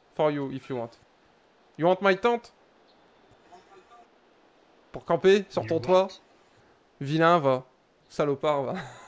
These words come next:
Speaker 1: <laughs> Don't shoot me. You see me ? I have no weapon. Okay ? You see ? No weapon, no gun. Okay ?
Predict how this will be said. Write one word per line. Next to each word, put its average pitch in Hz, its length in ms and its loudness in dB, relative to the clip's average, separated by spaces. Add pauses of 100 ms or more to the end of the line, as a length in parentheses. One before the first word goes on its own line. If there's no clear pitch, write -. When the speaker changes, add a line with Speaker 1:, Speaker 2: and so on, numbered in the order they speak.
(220)
Speaker 1:
<laughs> 190 1200 -12 (1900)
Don't 185 220 4
shoot 262 240 0
me. 262 280 6
You 151 160 -4
see 240 180 -2
me ? 254 260 2 (320)
I 151 40 0
have 175 160 2
no 226 120 4
weapon. 240 400 0 (440)
Okay ? 208 320 -2 (600)
You 175 100 -6
see ? 277 240 -2 (1000)
No 196 200 4
weapon, 220 400 4
no 196 120 4
gun. 196 280 2 (1080)
Okay ? 190 280 2